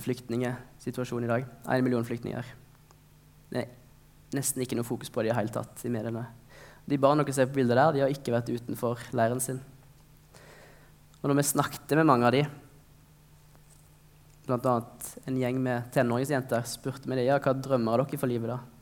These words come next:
Og de bare, «Nei, vi har ikke noen drømmer. Det er ikke noe vits å drømme.» Og det er en sånn der håpløshet som bare en ikke klarer å forstå før en har sett det selv.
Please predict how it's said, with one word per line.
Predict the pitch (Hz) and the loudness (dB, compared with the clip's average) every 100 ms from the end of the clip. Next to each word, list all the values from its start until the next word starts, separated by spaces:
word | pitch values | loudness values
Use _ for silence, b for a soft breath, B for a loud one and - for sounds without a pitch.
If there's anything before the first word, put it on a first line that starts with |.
| - B B B B | -20 B B B B
Og | 135 | 0
de | 127 | 2
bare, | 120 120 | 2 2
«Nei, | 151 135 | 0 -2
vi | 120 | -2
har | 107 | -4
ikke | 127 | -4
noen | 131 | -4
drømmer. | 123 123 123 - - - - - B B B | -4 -6 -10 -14 -20 -20 -20 -20 B B B
Det | - | -8
er | 131 | -4
ikke | 131 | -2
noe | 123 | -2
vits | 123 | -4
å | 127 | -4
drømme.» | 120 120 123 - - - - - - - - - - b b b b b b - - - - - - - - - - | -4 -4 -6 -12 -20 -20 -20 -20 -20 -20 -20 -20 -20 b b b b b b -20 -20 -20 -20 -20 -20 -20 -20 -20 -4
Og | 135 | 0
det | 139 | 2
er | |
en | |
sånn | 135 | 2
der | 131 | 0
håpløshet | 139 117 117 101 - - - | 2 0 0 -2 -2 -4 -4
som | 127 | -2
bare | 120 117 117 120 50 - - - - - - - - - - - - | -2 0 -2 -2 -6 -12 -20 -20 -20 -20 -20 -20 -20 -20 -20 -20 -10
en | 123 | -8
ikke | 123 - | -6 0
klarer | 131 113 | 0 0
å | |
forstå | 113 - 117 120 | -4 -8 -6 -4
før | 120 113 | -4 -4
en | 117 | -4
har | |
sett | - 120 | -6 -8
det | 127 | -8
selv. | 123 123 | -6 -8